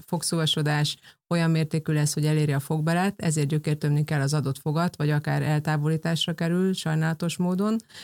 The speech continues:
A másik vonal az az, hogy fogágybeteg nem jött el időbe, és akkor foglazuláshoz vezet. Most itt nyilván, hogy lemérjük a tasakokat, felmérjük a, a fogágy, ö, problémát, hogy milyen szintű, hogy sebészileg kezelhető, vagy konzervatív úton kezelhető,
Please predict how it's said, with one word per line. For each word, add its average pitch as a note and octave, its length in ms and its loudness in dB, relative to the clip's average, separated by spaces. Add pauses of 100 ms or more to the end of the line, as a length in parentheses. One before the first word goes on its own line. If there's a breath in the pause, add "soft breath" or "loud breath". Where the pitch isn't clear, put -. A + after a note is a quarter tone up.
(180 loud breath)
A D#3+ 160 0
másik F3 420 2
vonal E3 240 0
az D#3 80 2
az, D#3+ 220 0
hogy D3 280 0
fogágybeteg D3+ 640 0
nem D3+ 160 2
jött D3+ 200 0
el D3+ 80 2
időbe, F3 520 0 (300)
és - 180 0
akkor D#3 280 -2
foglazuláshoz D3 760 0
vezet. D3 320 0
Most D3+ 220 -2
itt F#3+ 100 -2
nyilván, E3 360 2
hogy D#3 200 2
lemérjük D3 720 2
a D3+ 60 0
tasakokat, E3 760 -2
felmérjük D3+ 480 2
a, D3 280 -2 (360)
a D3+ 280 2
fogágy, D3+ 560 0
ö, D3 240 2 (320)
problémát, D#3 600 2
hogy D#3 100 0
milyen D#3 260 4
szintű, E3+ 400 0
hogy D3+ 160 2
sebészileg D#3 600 0
kezelhető, D3+ 600 0
vagy C#3 160 -2
konzervatív D#3 600 0
úton D3 260 0
kezelhető, D#3+ 680 0